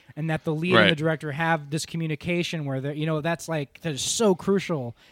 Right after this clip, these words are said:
Speaker 1: And that's
Speaker 2: Yeah.
Speaker 1: just missing in this movie. And so as
Speaker 2: Yeah.
Speaker 1: a result, it just ends up and just not
Speaker 2: Yeah.
Speaker 1: working.
Speaker 2: Yeah, I don't think it works. I, there, there are definitely parts of it that I, that I really like about this movie,
Speaker 1: Yes,
Speaker 2: and
Speaker 1: yeah.
Speaker 2: I love the end. I love the singing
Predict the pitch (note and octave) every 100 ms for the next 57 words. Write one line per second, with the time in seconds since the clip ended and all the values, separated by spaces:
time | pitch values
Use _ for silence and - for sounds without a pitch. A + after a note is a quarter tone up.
0 | _ - D#3+ F#3 G#3 F#3 D3 D3+ E3 -
1 | D3 C3 B2+ B2+ B2 C#3+ C3+ A#2+ A2+ B2
2 | B2 C#3 B2+ B2 B2+ A2+ G#2 B2+ C3+ E3
3 | C#3+ B2+ C3+ C#3 C3+ B2+ B2 - _ _
4 | - - - - _ _ B2+ B2 - C3
5 | B2 C3 A2 G#2 A2 F3 - B2 F#2+ -
6 | _ - - - - - - G#3 G3+ B3+
7 | C#4+ C#4 F3+ D3+ C3 - D#3 C3 D#3+ G#3+
8 | - F#3 G#3+ F#3+ B3+ B3 F#3 E3+ D3+ C3+
9 | A#2+ G2+ A2 G#2+ G#2+ G2+ A2 G#2+ G#2+ A2
10 | G2 F#2 F2 F2+ F#2 F2+ F2 G2 F2 F2+
11 | F2+ G2 G2 - C#3 C3 A#2 B2+ D3+ G3
12 | C#3 C3+ C#3+ C3 C3 B2 B2 B2+ B2+ C3+
13 | F3 F3 D3 D3 D3+ - C#3 A#2 G2+ G#2+